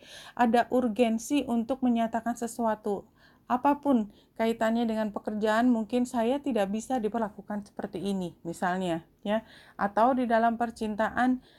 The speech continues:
eh, kayaknya kalau memang dirimu mau terus bersama saya, ada hal yang harus kau ketahui, satu, dua, tiga. Termasuk saya tidak terima kalau satu, dua, tiga. Jadi komunikasi-komunikasi seperti itu.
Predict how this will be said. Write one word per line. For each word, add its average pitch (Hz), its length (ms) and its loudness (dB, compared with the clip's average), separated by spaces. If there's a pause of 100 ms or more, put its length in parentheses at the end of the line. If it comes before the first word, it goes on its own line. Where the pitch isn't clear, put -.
(880)
eh, 214 420 2 (300)
kayaknya 233 640 2
kalau 214 400 0
memang 254 640 2
dirimu 226 640 -2
mau 220 320 -2
terus 226 320 -6
bersama 202 480 -6
saya, 220 480 0
ada 220 240 2
hal 233 320 2
yang 254 160 0
harus 226 400 -2
kau 226 160 4
ketahui, 208 720 -4
satu, 202 320 -4
dua, 202 240 0
tiga. 190 480 -6
Termasuk 208 400 -6
saya 247 240 -2
tidak 190 240 0
terima 214 320 0
kalau 196 320 -2
satu, 208 400 -6
dua, 202 240 0
tiga. 185 320 -2 (320)
Jadi 226 240 0
komunikasi-komunikasi 202 1400 -2
seperti 190 560 -4
itu. 170 240 -4